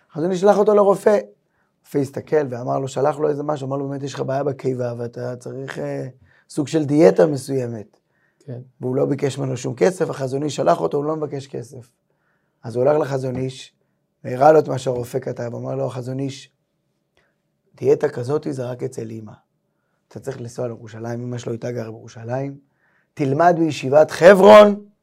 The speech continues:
Speaker 1: ואמא תיתן לך ארוחות." ולימים גם התברר שאמא שלו ירדה לחזון איש ואמרה לו, "מה זה צריך להיות, איך אתה עוזב אותו, איך אתה שולח אותו לירושלים, מה יהיה איתו?" החזון איש בירך אותה, שאל תדאגי, יהיה בסדר, והוא יגדל, והכל יהיה בסדר איתו.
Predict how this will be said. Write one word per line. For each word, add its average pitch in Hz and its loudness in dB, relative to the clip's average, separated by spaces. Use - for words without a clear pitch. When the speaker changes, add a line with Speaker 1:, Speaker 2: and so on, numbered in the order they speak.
Speaker 1:
ואמא 190 2
תיתן 156 0
לך 131 -6
ארוחות." 117 -10
ולימים 139 2
גם 180 2
התברר 151 2
שאמא 165 -2
שלו 151 0
ירדה 135 -4
לחזון 135 -8
איש 143 -10
ואמרה 139 -8
לו, 147 -8
"מה 160 -8
זה 165 -16
צריך - -16
להיות, 180 -8
איך 180 -14
אתה - -10
עוזב 170 -8
אותו, 196 -10
איך - -14
אתה - -14
שולח - -6
אותו 165 -6
לירושלים, 147 -6
מה 165 -6
יהיה 165 -4
איתו?" 180 -10
החזון 131 -10
איש 127 -8
בירך 131 -12
אותה, 143 -12
שאל 135 -10
תדאגי, 123 -12
יהיה 135 -8
בסדר, 123 -4
והוא 123 -10
יגדל, 139 0
והכל 127 -4
יהיה 156 0
בסדר 135 -10
איתו. 120 -18